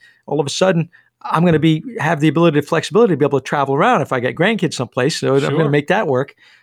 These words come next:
Speaker 1: Uh, but, but I can see where that can happen, and it does happen in families.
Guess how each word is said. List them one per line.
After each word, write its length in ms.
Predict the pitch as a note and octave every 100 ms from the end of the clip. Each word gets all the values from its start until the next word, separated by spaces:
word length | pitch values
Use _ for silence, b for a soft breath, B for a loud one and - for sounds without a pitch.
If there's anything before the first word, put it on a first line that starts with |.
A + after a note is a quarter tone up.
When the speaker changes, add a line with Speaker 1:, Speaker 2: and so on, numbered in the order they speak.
| b
Speaker 1:
Uh, 220 | C#3 C#3
but, 300 | C3+ D#3 - _ _ _
but 160 | - F3+
I 140 | -
can 160 | G#3 D4+
see 160 | -
where 140 | A#3+ F#3+
that 120 | F3+
can 120 | F3
happen, 340 | D#3 B3 C#4+ B2
and 140 | C3+
it 100 | D#3
does 180 | A3+ B3
happen 300 | D3+ B2+ B2
in 80 | A2+
families. 460 | C3 A2 G#2+ -